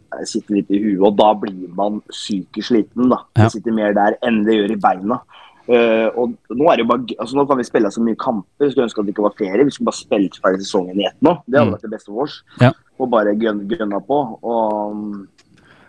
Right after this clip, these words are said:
Speaker 1: ja, nei, det er moro, og så er det jo ikke, eh, cuprunde før neste år, da, så det er jo ikke noe grunn til å spare seg. Så den er ikke før i mars tjue tjuetre, så det er ikke noe, det blir ikke noe ekstra kamper videre nå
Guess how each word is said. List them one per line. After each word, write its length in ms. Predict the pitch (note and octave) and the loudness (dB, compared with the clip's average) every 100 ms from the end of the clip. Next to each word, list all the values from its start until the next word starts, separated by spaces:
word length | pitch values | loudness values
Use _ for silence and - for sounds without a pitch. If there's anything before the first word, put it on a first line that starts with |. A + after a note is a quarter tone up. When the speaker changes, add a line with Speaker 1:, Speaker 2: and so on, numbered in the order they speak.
| _ - | _ 0
Speaker 1:
ja, 140 | B2 B2 | 2 2
nei, 120 | B2+ | 0
det 80 | C3+ | -4
er 40 | |
moro, 300 | C#3 B2+ D#3+ | -4 -4 -6
og 60 | D#3 | -8
så 180 | - E3+ - _ _ _ _ - | -10 -14 -14 _ _ _ _ -6
er 100 | C#3+ | -4
det 60 | |
jo 80 | C#3 | -6
ikke, 200 | - F3 | -8 -8
eh, 540 | D#3+ D#3 D3 D3 D3 C#3+ | -6 -6 -6 -8 -10 -10
cuprunde 540 | D3+ A#2+ B2+ B2 A#2+ C3+ | -10 -10 -6 -4 -2 -2
før 120 | C3 | -2
neste 280 | C#3 - - | -4 -8 -2
år, 160 | D3 | 0
da, 60 | F#3+ | 0
så 80 | D3 | 4
det 60 | C#3 | 4
er 80 | C3+ | 4
jo 80 | |
ikke 160 | C#3 C#3 | 0 -2
noe 80 | G3 | 0
grunn 180 | C#3+ A#2 | 2 0
til 100 | G#2 | -2
å 40 | - | 0
spare 260 | A#2+ F#2+ | 0 0
seg. 160 | - A3 - - _ - | 2 0 0 -16 _ 0
Så 120 | E3 D3 | 4 4
den 200 | C#3 E3+ D3+ | 4 2 2
er 80 | |
ikke 160 | A#2+ B2+ | 0 0
før 160 | C3 B2 | 2 4
i 80 | |
mars 220 | B2+ A2 - | 2 0 -2
tjue 160 | - A2 | -2 -2
tjuetre, 300 | A#2 - F#3+ G3 | -2 2 2 2
så 80 | - | 2
det 80 | C#3 | 2
er 80 | A2+ | 2
ikke 140 | C#3+ | 2
noe, 240 | D3+ C#3+ C#3 | 4 4 4
det 100 | C3 | 4
blir 160 | B2 A2 | 2 2
ikke 120 | C#3+ | 2
noe 100 | E3 - | 0 -2
ekstra 400 | - - - B2 | -16 -12 -2 0
kamper 480 | - B2 F#2+ - A#2+ | 2 0 -2 -8 -4
videre 380 | A#2 G2+ G2+ | -2 0 0
nå 80 | A2 | 0